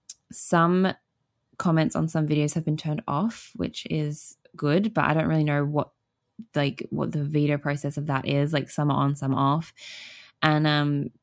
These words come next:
Penelope's bio reads that her account is managed by an adult, thank God. And, um, this was added in to the bio after her account actually got taken down because of, um,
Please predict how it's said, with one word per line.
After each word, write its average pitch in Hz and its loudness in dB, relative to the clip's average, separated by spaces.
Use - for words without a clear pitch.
Penelope's 156 2
bio 143 0
reads 139 -2
that 135 2
her 151 0
account 143 -2
is 147 -2
managed 135 0
by 135 -2
an 135 -4
adult, 131 -4
thank - -8
God. 147 0
And, 143 0
um, 139 0
this 160 0
was 156 -2
added 147 -2
in 143 2
to - -10
the 151 0
bio 135 0
after 143 0
her 147 -2
account 143 -2
actually - -4
got - -12
taken 151 -2
down 147 2
because 156 0
of, 143 0
um, 143 0